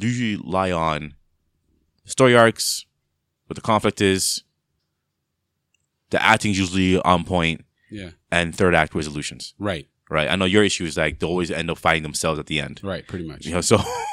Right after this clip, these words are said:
Speaker 1: <laughs> so, but in terms of everything else here, and I think even on this name, in the last two minutes we have here, there's some people that probably who are missing who should be considered.
Speaker 2: Hmm.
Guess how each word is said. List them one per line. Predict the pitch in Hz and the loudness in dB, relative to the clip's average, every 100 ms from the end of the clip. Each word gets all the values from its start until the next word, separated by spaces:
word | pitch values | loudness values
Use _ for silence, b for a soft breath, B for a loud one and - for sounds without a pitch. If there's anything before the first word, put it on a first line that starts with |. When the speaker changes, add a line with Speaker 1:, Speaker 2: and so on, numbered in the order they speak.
| - | -4
Speaker 1:
<laughs> | - - - - - | -4 -4 -20 -20 -12
so, | - 98 | 2 2
but | 82 95 90 - | 6 6 6 0
in | 98 | -4
terms | - 120 113 | 0 2 2
of | 95 | 4
everything | 104 90 92 | 2 2 -2
else | 92 92 | -2 -4
here, | - 73 | -4 0
and | 53 | 4
I | 117 | 6
think | 127 175 - - _ | 6 2 -2 -14 _
even | - 113 | -2 2
on | 110 | 2
this | 98 | 0
name, | 101 95 | 0 0
in | |
the | 95 | 2
last | 98 92 | 2 2
two | 95 | -4
minutes | 87 | -6
we | 85 | -2
have | 82 82 | 0 0
here, | 80 B B B _ _ _ - - _ | -2 B B B _ _ _ -20 -20 _
there's | 139 147 | -2 -2
some | 180 | 0
people | 131 110 | 0 0
that | |
probably | - 104 95 | 2 2 2
who | |
are | 87 | 0
missing | 78 82 92 - 80 | -2 -2 -2 0 -2
who | 73 | -6
should | 90 - 87 | -6 -6 -6
be | |
considered. | 87 82 78 69 67 _ - | -8 -8 -8 -10 -12 _ -8
Speaker 2:
Hmm. | 107 107 101 98 90 | -4 -4 -4 -6 -8